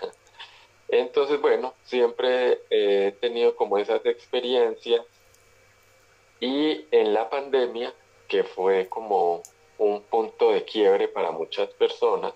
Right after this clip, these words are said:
y me incluyo, ¿sí? Eh, yo tuve como un despertar espiritual por un tema de una enfermedad y la pandemia, y esa enfermedad me generó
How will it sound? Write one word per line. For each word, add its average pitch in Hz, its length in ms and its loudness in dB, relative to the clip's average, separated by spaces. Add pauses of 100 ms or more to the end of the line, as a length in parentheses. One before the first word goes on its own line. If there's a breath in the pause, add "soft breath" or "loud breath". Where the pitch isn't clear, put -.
(160)
y 98 120 -10
me 104 120 -2
incluyo, 104 540 -4 (340)
¿sí? 107 160 -8 (220)
Eh, 80 420 -10 (920)
yo 101 220 2
tuve 107 360 2
como 90 260 -2
un 90 100 -4
despertar 92 580 0
espiritual 90 1200 -4 (520)
por 95 380 4
un 92 160 -6
tema 98 300 -2
de 92 100 0
una 95 140 -2
enfermedad 107 800 -2 (1200)
y 135 160 -4
la 135 200 0
pandemia, 117 720 -2
y 113 220 -2
esa 110 280 2
enfermedad 127 500 -4
me 117 120 -4
generó 90 840 0